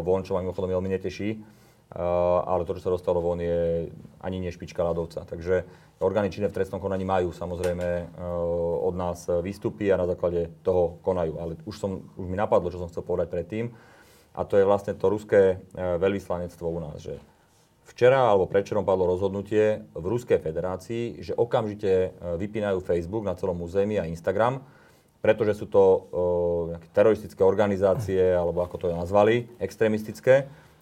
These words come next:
a vypínajú ich. A ruská ambasáda u nás využíva ten istý Facebook na šírenie svojich bludov a demagógie, e, a, a nemajú problém s tým, že vlastne tú extrémistickú organizáciu,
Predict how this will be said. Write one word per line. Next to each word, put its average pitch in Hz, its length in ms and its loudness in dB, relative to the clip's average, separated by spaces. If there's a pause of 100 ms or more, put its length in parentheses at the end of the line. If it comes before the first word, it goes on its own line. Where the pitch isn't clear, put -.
(100)
a - 80 0
vypínajú 87 480 -4
ich. - 120 -18 (840)
A 90 80 -6
ruská 143 340 0
ambasáda 117 460 2
u 85 100 -4
nás 117 380 0
využíva 95 720 0
ten 117 160 2
istý 98 400 -6
Facebook 104 640 4 (340)
na 90 320 0
šírenie 123 540 4
svojich 95 420 -2
bludov 107 480 6
a 90 220 6
demagógie, 104 800 4
e, - 0 - (480)
a, 95 1040 4
a - 160 -8
nemajú 190 240 4
problém 165 320 4
s 92 160 -10
tým, 147 320 -2 (300)
že 107 80 2
vlastne 117 240 2
tú - 240 -2
extrémistickú 147 720 -2
organizáciu, 120 960 2